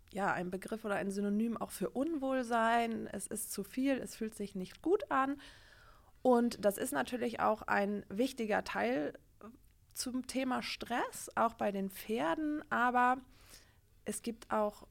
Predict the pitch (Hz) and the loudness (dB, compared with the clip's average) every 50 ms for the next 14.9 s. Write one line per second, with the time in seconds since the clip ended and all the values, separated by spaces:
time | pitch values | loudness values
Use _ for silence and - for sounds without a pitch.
0 | - - - - - 285 392 339 196 170 160 - - - 165 160 156 165 - - | -18 -18 -10 -2 0 2 2 2 0 -2 -6 -8 -6 -4 -4 -4 -4 -4 -6 -8
1 | - - 165 170 190 254 - - - - 208 208 208 214 214 220 220 220 220 226 | -6 -2 -2 0 0 0 -4 -6 -4 0 2 6 6 6 6 6 4 2 0 -2
2 | - - - 254 254 208 175 - - 190 202 240 277 - - 262 247 226 214 - | -4 -4 0 4 6 6 6 4 2 0 0 0 0 -2 -2 -4 -2 -2 -2 -2
3 | - 214 202 240 294 302 - - - - - 302 330 311 240 220 - - 202 220 | -2 0 4 6 4 4 4 -2 -6 0 4 4 4 4 4 2 0 0 2 2
4 | 269 403 440 - - - - - - - - - 220 226 240 240 240 233 - 226 | 2 2 0 -2 -6 -16 -18 -20 -20 -18 -16 -10 -4 -4 -2 -2 -2 -2 -2 -2
5 | 208 190 262 320 - - - 240 - 226 240 254 247 - 226 226 220 - - 359 | -2 0 0 -2 -2 -2 -2 0 2 2 4 2 2 2 0 -4 -4 -4 -4 -2
6 | 440 302 208 196 170 - - 190 180 170 175 170 180 - - - - - - - | -2 0 -2 -2 -4 -4 -4 -4 -4 -4 -4 -6 -6 -6 -10 -16 -20 -20 -20 -20
7 | - - - - 220 220 226 226 - 247 254 226 - - - - - - - - | -20 -18 -8 -2 0 0 0 0 0 -2 -2 -2 -4 -6 -8 -8 -10 -14 -18 -18
8 | - - 269 247 185 165 175 214 254 302 - - - - 285 269 269 - 269 247 | -6 0 4 4 4 6 8 8 8 8 6 0 0 2 2 2 2 0 -2 -4
9 | 233 - - - 269 269 269 262 277 285 277 277 - - - - - - - 233 | -4 -4 -4 -2 0 0 2 4 2 2 2 0 -6 -12 -12 -12 -10 -2 2 4
10 | 247 269 269 - - 202 202 202 - - - 190 180 - 156 160 170 185 254 349 | 4 4 2 -2 -4 -4 -4 -4 -4 -2 -4 -2 -2 0 0 2 2 2 0 0
11 | - - - 202 214 208 - - 226 208 180 180 175 - 180 175 180 214 294 - | -2 -6 -8 -6 -6 -6 -4 -2 -2 -2 -2 -2 -6 -6 -6 -4 -4 -4 -4 -6
12 | - - - - - _ - - - - - - - - - - - - - - | -10 -18 -20 -20 -20 _ -20 -20 -20 -20 -20 -20 -20 -20 -20 -20 -20 -20 -20 -20
13 | - - - 254 240 233 226 - 190 214 214 214 - 220 208 254 240 220 226 220 | -18 -8 -2 0 0 0 -2 -2 2 2 2 2 2 -2 -2 0 0 2 2 0
14 | - - 240 196 208 214 220 220 220 - 202 208 - 202 214 - - | -2 -2 -4 -2 -2 -2 -2 -2 -2 -2 -2 -2 -2 -4 -4 -4 -8